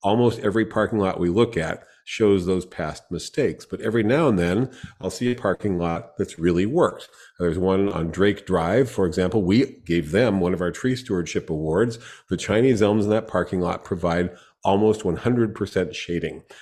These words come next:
The trees are integrated into the parking lot. They're essentially given their own parking space, the equivalent of a parking space for each tree. That's a pretty good rule of thumb. Medium-sized tree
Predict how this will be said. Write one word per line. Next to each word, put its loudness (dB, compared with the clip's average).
The -4
trees 0
are -4
integrated 2
into 0
the 0
parking -4
lot. -6
They're -8
essentially -2
given 2
their 0
own 2
parking -4
space, -10
the 0
equivalent 2
of 0
a -4
parking -2
space -6
for -4
each -6
tree. -8
That's -4
a -10
pretty 2
good 4
rule 6
of 2
thumb. 0
Medium-sized 2
tree 0